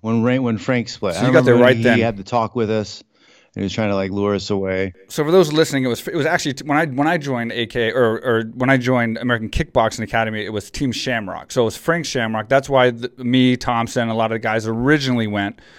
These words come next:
Speaker 2: Um, Frank was the head of the team, and he, he was five-time U F C champion, big superstar, obviously.
Speaker 1: He was a big reason why, like, I went out there too, 'cause I
Speaker 2: Yeah.
Speaker 1: watched Tito versus Frank, and I was
Speaker 2: Yeah,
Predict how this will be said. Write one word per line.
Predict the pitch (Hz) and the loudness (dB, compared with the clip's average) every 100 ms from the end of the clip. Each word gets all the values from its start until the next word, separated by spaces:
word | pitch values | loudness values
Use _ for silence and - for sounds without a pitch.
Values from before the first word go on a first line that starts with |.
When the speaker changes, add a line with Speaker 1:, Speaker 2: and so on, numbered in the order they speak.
| - - | -20 -6
Speaker 2:
Um, | 113 107 107 113 | 0 2 0 -2
Frank | 147 143 | -2 0
was | 135 120 | 0 0
the | |
head | 117 120 | 2 2
of | |
the | 110 | 2
team, | 104 117 110 104 117 - | -4 -4 -4 -4 -8 -10
and | 117 107 | -8 -4
he, | 113 127 120 | 0 0 0
he | 139 | -2
was | 127 | 0
five-time | 131 120 123 117 | 2 2 2 0
U | 113 | -2
F | |
C | 120 | -4
champion, | 107 120 110 117 107 | -6 -4 -4 -4 -4
big | 110 | -6
superstar, | - 117 98 113 104 | -6 -8 -2 0 2
obviously. | 104 104 - 110 104 _ _ _ 104 | 0 -2 -4 -6 -6 _ _ _ -12
Speaker 1:
He | 139 | -10
was | 143 | -6
a | 120 | -4
big | 127 113 | -2 0
reason | 123 113 110 | 2 2 2
why, | 104 | 2
like, | 101 95 85 | 2 0 -4
I | 95 | -4
went | 107 101 | -2 -2
out | 98 | -2
there | 95 | -4
too, | 87 123 113 | -2 0 0
'cause | 101 101 | 0 0
I | |
Speaker 2:
Yeah. | 107 117 | 4 4
Speaker 1:
watched | 104 95 | 2 -4
Tito | 110 101 98 92 | -2 0 0 0
versus | 92 85 90 82 | -2 -2 -6 -4
Frank, | - 127 107 92 | 0 2 2 -2
and | - 113 | -2 2
I | |
was | |
Speaker 2:
Yeah, | 117 | 2